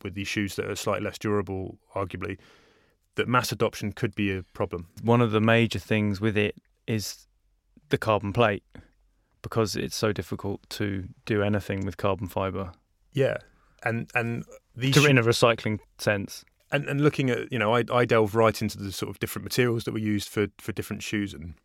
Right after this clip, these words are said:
Speaker 1: the truth of it is that we're at a point where most of the eco materials that might be, uh, more natural, natural, biodegradable, and non-plastic based aren't quite as durable, or the performance,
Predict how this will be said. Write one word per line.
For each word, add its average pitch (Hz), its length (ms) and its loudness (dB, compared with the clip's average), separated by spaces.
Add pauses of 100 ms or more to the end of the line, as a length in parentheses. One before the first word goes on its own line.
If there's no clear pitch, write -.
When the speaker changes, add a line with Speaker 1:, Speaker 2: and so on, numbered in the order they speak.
(680)
Speaker 1:
the 113 80 -4
truth 147 240 4
of 123 60 2
it 113 100 2
is 110 200 -2
that 104 100 -4
we're 107 100 2
at 104 80 0
a 104 40 -2
point 107 260 -4
where 104 100 0
most 120 320 2
of 110 80 -4
the 110 80 -2
eco 110 320 0
materials 98 540 -4
that 101 100 -4
might 101 240 -4
be, 92 240 -6 (760)
uh, 98 200 4
more 101 160 0
natural, 101 640 2
natural, 104 400 -2
biodegradable, 101 760 0
and 98 80 -4
non-plastic 98 580 -4
based 95 320 -6
aren't 104 300 -2
quite 101 340 -2
as 92 100 -8
durable, 95 580 -6
or 104 120 -8
the 95 80 -12
performance, - 880 -2